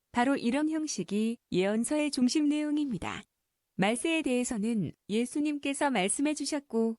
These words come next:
또 바울이 우리가 어떻게 승리하는지 다 알려주었습니다. 말세에 믿는 자들에게 환란이 오고 또 미혹해 할 것이다. 그러니 깨어있어라. 이런 말세가 온다.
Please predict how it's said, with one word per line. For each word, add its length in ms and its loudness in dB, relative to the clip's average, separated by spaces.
또 460 2
바울이 420 2
우리가 460 2
어떻게 340 -2
승리하는지 920 0
다 460 -2
알려주었습니다. 1120 0
말세에 840 -2
믿는 380 2
자들에게 480 0
환란이 400 0
오고 500 0
또 180 4
미혹해 480 0
할 120 0
것이다. 540 -4
그러니 360 0
깨어있어라. 800 0
이런 240 2
말세가 480 0
온다. 440 -2